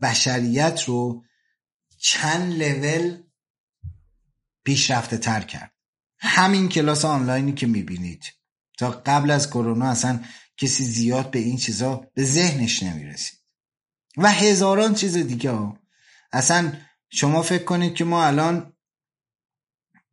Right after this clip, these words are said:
واکسنشو پیدا کردیم، مگه تا قبل از اون موقع، اصلاً وقتی کرونا اومد، بعدش ما به این فکر کردیم که واکسنشو باید، بعد کل کشورها با هم دیگه، یه بخششون متحد شده بودن، علمی با هم همکاری می‌کردن، هر کی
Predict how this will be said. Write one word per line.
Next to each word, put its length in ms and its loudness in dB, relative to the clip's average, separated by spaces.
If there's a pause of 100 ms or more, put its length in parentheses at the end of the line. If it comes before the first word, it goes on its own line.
(140)
واکسنشو 580 4
پیدا 280 4
کردیم، 260 0
مگه 200 4
تا 280 0
قبل 300 2
از 180 2
اون 80 0
موقع، 580 0 (580)
اصلاً 260 2
وقتی 260 -2
کرونا 560 0
اومد، 360 2
بعدش 420 -2
ما 80 -2
به 120 -2
این 140 -2
فکر 260 -6
کردیم 440 -2
که 300 -2 (260)
واکسنشو 600 0
باید، 240 0
بعد 180 -2
کل 320 2
کشورها 560 0
با 240 2
هم 140 2
دیگه، 380 0 (260)
یه 80 0
بخششون 500 0
متحد 460 0
شده 240 0
بودن، 300 0
علمی 420 0
با 160 0
هم 220 2
همکاری 340 0
می‌کردن، 580 0
هر 220 2
کی 340 -2